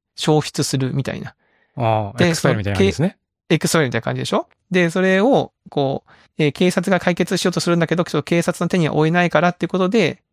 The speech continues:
Speaker 1: こう、政府機関である全領域異常解決室にちょっと解決してほしいって依頼が来るみたいなとこが始まるんですよ。
Speaker 2: ああ、で、この藤原竜也演じる、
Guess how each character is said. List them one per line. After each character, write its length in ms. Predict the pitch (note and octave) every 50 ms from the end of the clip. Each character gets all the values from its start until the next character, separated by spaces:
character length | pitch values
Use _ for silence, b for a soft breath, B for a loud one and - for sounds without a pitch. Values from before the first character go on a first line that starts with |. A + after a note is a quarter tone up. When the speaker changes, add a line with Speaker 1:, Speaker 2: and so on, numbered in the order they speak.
| _ _ _
Speaker 1:
こ 100 | - D3+
う、 20 |
政 300 | - - - F3 E3+ E3
府 100 | - E3+
機 120 | - -
関 220 | - F#3 D#3+ C#3+ C#3
で 100 | C#3 C#3
あ 60 | D3
る 200 | F3 G3+ F3+ -
全 340 | - C#3+ D#3 D#3 D#3+ D#3 D#3
領 200 | D#3+ D#3+ D#3 D3
域 200 | C3+ - - C#3+
異 40 | C3+
常 180 | C#3 C#3+ C3+
解 200 | - - D3+ C#3+
決 240 | - D#3 C#3+ - D#3
室 200 | - - - D3
に 260 | D#3+ G3+ F#3+ C#3+ -
ち 80 | - -
ょ 20 | D3
っ 20 |
と 120 | - C3
解 200 | - - - C#3
決 200 | C3+ C#3 C3+ -
し 60 | C3+ -
て 80 | D3
ほ 140 | B2 - C3
し 100 | B2 C3+
い 20 | A#2+
っ 20 |
て 80 | - B2
依 60 | C3
頼 140 | C3+ C3 C3
が 80 | B2
来 100 | - -
る 60 | C3 A#2
み 60 | A#2
た 80 | -
い 40 | -
な 60 | C3+
と 80 | - G3
こ 60 | A3
が 120 | - - D#3+
始 160 | C3 C3+ C3+
ま 80 | B2+
る 100 | - -
ん 40 | -
で 80 | - -
す 120 | - -
よ。 100 | - - b b b b b b b b b _ -
Speaker 2:
あ 320 | D3 B2+ A#2 A2+ A2 A2 B2+
あ、 40 | C#3+
で、 100 | C#3 -
こ 100 | - F#3
の 100 | F3+ D3
藤 300 | - - D#3+ D#3+ - F3+
原 200 | F#3 F#3 F#3 F3+
竜 320 | - F3 E3+ - - E3
也 100 | C#3+ C3
演 200 | C3 C#3+ D3+ D3+
じ 120 | C#3+ D3
る、 300 | D3+ F3 F#3 D#3+ A#2 -